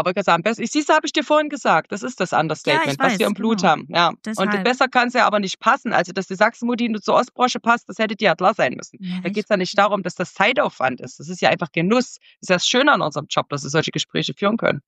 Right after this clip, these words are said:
Speaker 2: Das stimmt. Ich glaub, wir müssen das Gespräch auch noch mal irgendwann anders weiterführen. Vielleicht,
Speaker 1: Mach mal.
Speaker 2: ähm, ähm, dann, dann wirklich auch mit sächsischen Gerichten, damit wir hier so ein, so ein, damit wir den Leuten hier mal den, den Mund
Speaker 1: Oh,
Speaker 2: wässrig
Speaker 1: ja.
Speaker 2: reden, ne?
Speaker 1: Dann machen wir was übers Kochbuch, das machen wir.
Speaker 2: Ja, genau.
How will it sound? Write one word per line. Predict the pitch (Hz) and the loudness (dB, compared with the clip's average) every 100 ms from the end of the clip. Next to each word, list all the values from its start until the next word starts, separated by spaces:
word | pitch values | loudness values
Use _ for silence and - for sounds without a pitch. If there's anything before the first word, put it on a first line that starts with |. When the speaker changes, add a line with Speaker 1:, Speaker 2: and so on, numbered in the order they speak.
| - | -8
Speaker 2:
Das | 190 | -6
stimmt. | - 220 208 | -2 -2 -2
Ich | - | 0
glaub, | 220 220 | -2 2
wir | |
müssen | 220 247 254 | 2 4 2
das | 226 - | 0 -4
Gespräch | 233 247 254 | -6 -4 -2
auch | 208 | 0
noch | 226 | 2
mal | 220 - | 2 2
irgendwann | 226 226 | 0 0
anders | 202 247 233 | 0 0 0
weiterführen. | 175 185 190 - 220 247 - - | -2 -2 -4 -4 -2 -4 -8 -18
Vielleicht, | - 196 208 220 - - | -8 -2 0 0 -4 0
Speaker 1:
Mach | 208 | 2
mal. | 202 202 | 4 2
Speaker 2:
ähm, | 196 - - - - | -2 -10 -20 -16 -6
ähm, | 202 196 196 196 202 190 - | -2 0 2 2 0 -2 -2
dann, | 208 196 220 - | 0 2 2 2
dann | 202 202 180 | 4 4 2
wirklich | 226 233 - | 0 -2 0
auch | 202 | 0
mit | 208 190 - | 0 -2 -2
sächsischen | 214 - 196 220 | -2 -2 -2 0
Gerichten, | 196 180 214 - - 160 | 2 2 0 -2 -2 -2
damit | 165 185 - | 0 -2 -2
wir | |
hier | 185 190 | 0 0
so | 180 | 0
ein, | 180 175 | 0 -2
so | 170 | -2
ein, | 170 175 | -2 -2
damit | 180 180 202 | -4 -2 -2
wir | 190 | -2
den | 175 170 170 | -2 -2 0
Leuten | 180 214 | -2 0
hier | 175 180 | -2 -2
mal | 170 | -4
den, | 160 - 156 | -6 -8 -6
den | 165 165 | -6 0
Mund | 240 254 | 2 2
Speaker 1:
Oh, | 151 | 0
Speaker 2:
wässrig | 151 147 151 | -6 0 4
Speaker 1:
ja. | 147 147 | 6 6
Speaker 2:
reden, | 143 165 | 4 0
ne? | 175 190 | -2 0
Speaker 1:
Dann | 165 | 0
machen | 214 | 2
wir | 247 | 2
was | 208 208 | 2 -2
übers | - 175 | -6 -4
Kochbuch, | - 190 - 151 - | 0 0 -2 -10 -8
das | 160 | -10
machen | 160 147 147 | -6 -6 -6
wir. | 131 | -8
Speaker 2:
Ja, | 175 175 | -8 -8
genau. | 190 180 175 196 180 160 | -6 -4 -2 -2 -2 -6